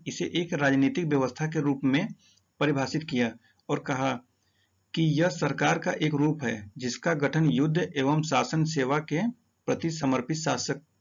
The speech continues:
वर्ग द्वारा होता है। इस शासक वर्ग को इसके बदले भूमि किराया, भूमि किराया तथा असैनिक जनसंख्या की श्रम सेवाएं प्राप्त होती हैं। कार्ल मार्क्स ने सामंतवाद को एक आर्थिक व्यवस्था माना है।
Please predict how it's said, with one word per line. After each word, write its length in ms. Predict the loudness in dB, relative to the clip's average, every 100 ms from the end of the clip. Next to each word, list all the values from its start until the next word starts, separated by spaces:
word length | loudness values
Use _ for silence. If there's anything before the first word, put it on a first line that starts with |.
| -4
वर्ग 420 | 0 0 0 0
द्वारा 240 | 0 0
होता 280 | -2 -2 -2
है। 320 | 0 -2 -4 -10 -20 -20 -20 _ _ _ -4
इस 200 | -4 0
शासक 260 | 0 0 0
वर्ग 220 | 0 0
को 300 | 0 -4 -4 -10 -20 _ -8
इसके 260 | -2 0
बदले 320 | 2 2 2
भूमि 380 | 2 0 0 0
किराया, 440 | 2 2 2 2 -2 -8 _ _ _
भूमि 440 | -2 2 4 2 0
किराया 360 | 0 4 2 0
तथा 360 | -4 -6 -4 -2
असैनिक 420 | 0 2 2 2
जनसंख्या 480 | 0 0 -2 -2 -2
की 100 | -4
श्रम 380 | -4 -2 0 -2 _
सेवाएं 420 | -2 0 2 0
प्राप्त 240 | -2 -4
होती 240 | -6 -4 -4
हैं। 160 | -4 -12 _ _ _ _
कार्ल 200 | 0 2
मार्क्स 260 | 4 2 2
ने 120 | -2
सामंतवाद 540 | 0 0 0 2 2 0
को 300 | -2 -4 -6 -6
एक 140 | -4 0
आर्थिक 320 | 0 0 0
व्यवस्था 400 | 4 2 2 2
माना 220 | 2 2
है। 260 | 0 -4